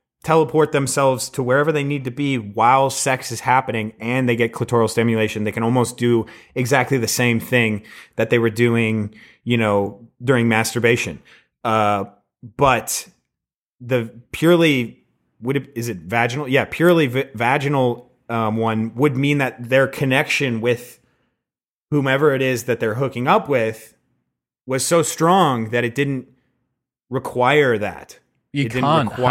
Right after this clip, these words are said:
Speaker 2: hack your way out of it, yeah. And I think that
Speaker 1: Yeah.
Speaker 2: what was really fucking interesting was the talk about cognitive distraction, automatic thoughts, suppression of erotic thoughts, pressure to perform, and sexual myths. So the biggest restriction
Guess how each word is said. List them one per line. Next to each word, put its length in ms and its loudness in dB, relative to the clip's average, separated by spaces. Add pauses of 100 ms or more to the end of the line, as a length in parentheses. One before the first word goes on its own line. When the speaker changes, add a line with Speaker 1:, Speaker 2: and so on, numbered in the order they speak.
Speaker 2:
hack 100 -10
your 120 0
way 160 2
out 200 2
of 100 -8
it, 140 -6
yeah. 380 0
And 120 -4
I 60 0
think 300 -2
that 100 -2
Speaker 1:
Yeah. 300 0
Speaker 2:
what 180 2
was 160 2
really 300 0
fucking 320 -8
interesting 560 -4
was 360 -2 (440)
the 80 -4
talk 360 2
about 480 2
cognitive 460 0
distraction, 760 -2
automatic 500 0
thoughts, 400 0
suppression 460 -2
of 80 -4
erotic 320 0
thoughts, 260 -2
pressure 300 -2
to 100 -8
perform, 360 0
and 100 0
sexual 380 -2
myths. 340 -2 (380)
So 300 4 (200)
the 180 -2
biggest 920 0 (1000)
restriction 800 -2